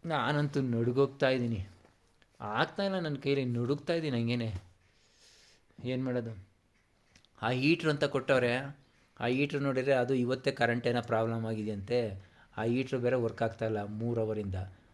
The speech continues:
ಬಂದ ತಕ್ಷಣ ಅರ್ಧ ಗಂಟೆ ಅದ್ರ ಮೇಲೆ, ಅದ್ರ ಮುಂದೆ ಕೂತ್ಬಿಟ್ಟಿದ್ದೆ ಚಳಿ ಅಂತ.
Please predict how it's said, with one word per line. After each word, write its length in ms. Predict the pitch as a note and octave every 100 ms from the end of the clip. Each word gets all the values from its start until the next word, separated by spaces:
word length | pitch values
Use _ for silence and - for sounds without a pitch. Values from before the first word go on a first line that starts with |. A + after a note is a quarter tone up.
| - A#2
ಬಂದ 160 | C3+
ತಕ್ಷಣ 380 | C3 C#3 D3 C#3+
ಅರ್ಧ 200 | A2+ A2+
ಗಂಟೆ 260 | B2+ B2 B2+
ಅದ್ರ 180 | B2
ಮೇಲೆ, 220 | A#2 A#2 A#2
ಅದ್ರ 240 | A2 A#2
ಮುಂದೆ 240 | A#2+ A#2+
ಕೂತ್ಬಿಟ್ಟಿದ್ದೆ 680 | B2 A#2+ A#2 A#2 A#2 G#2 G2+ - - - - - -
ಚಳಿ 220 | A2+ A2+
ಅಂತ. 180 | G#2+